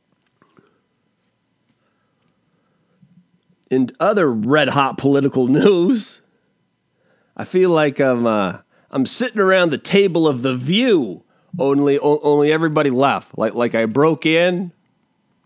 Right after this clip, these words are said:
It's just me. And security could be here in, like, you know, less than, I only have fifteen minutes. Security could be here. Or I could die or something. But it was also announced for the second straight quarter,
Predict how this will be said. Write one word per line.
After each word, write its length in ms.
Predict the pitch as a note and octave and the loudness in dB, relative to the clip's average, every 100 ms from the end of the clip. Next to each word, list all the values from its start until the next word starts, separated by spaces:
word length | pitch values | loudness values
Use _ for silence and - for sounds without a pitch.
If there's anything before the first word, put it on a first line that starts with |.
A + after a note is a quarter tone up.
| _ - | _ -10
It's 140 | G#2 | -8
just 240 | D3+ C3 C3 | -2 -2 0
me. 500 | D3 E3 F3 D#3+ C3+ _ _ _ - | -2 0 -2 -6 -16 _ _ _ -12
And 100 | A2+ | -12
security 560 | - - G3+ A3 G3 | -10 -6 0 2 2
could 200 | D3+ C#3+ | 0 -2
be 160 | B2+ C#3+ | 0 0
here 240 | C#3+ C#3+ | 2 0
in, 100 | B2+ | 0
like, 200 | A#2 A2 | -2 -4
you 80 | D3 | -2
know, 240 | B2+ A2 - _ - | -2 -4 -8 _ -2
less 240 | G3 - | -2 0
than, 220 | - F#3+ | -4 -4
I 120 | - G#3 | 0 0
only 180 | A#3+ | 2
have 120 | A#3 C4 | 0 -2
fifteen 360 | D4+ - F#3 | -4 -2 -2
minutes. 300 | G3+ D#3+ - | 0 -2 -4
Security 420 | - - F#3 D3+ | -14 -4 -2 -2
could 160 | B2 A2+ | -2 -4
be 120 | A2+ | -4
here. 220 | G2 G2 _ _ _ - | -4 -8 _ _ _ -8
Or 100 | B2 | -4
I 80 | B2+ | -4
could 220 | C3 G#2 | -4 -2
die 260 | D3 C#3 | 0 0
or 120 | A#2+ G#2+ | 0 -2
something. 400 | - F#2 - - _ _ _ _ _ _ _ _ _ _ _ _ _ _ _ _ _ _ _ _ _ _ _ _ _ | -4 -6 -8 -20 _ _ _ _ _ _ _ _ _ _ _ _ _ _ _ _ _ _ _ _ _ _ _ _ _
But 160 | C#3 F#3 | -4 -2
it 20 | |
was 180 | E3 C3+ | 0 0
also 460 | F3+ A#3 - F3 | 0 0 -2 -2
announced 500 | C3+ B2 A2+ B2+ - | 0 0 -2 -4 -8
for 160 | - C3 | -8 -6
the 100 | A#2+ | -6
second 500 | - D3+ C3 C#3+ B2+ | -4 -6 -4 -4 -4
straight 360 | - C3 A#2 | -4 -2 -2
quarter, 520 | - F3 F3 A#2 G#2+ | -4 -4 -2 -2 -4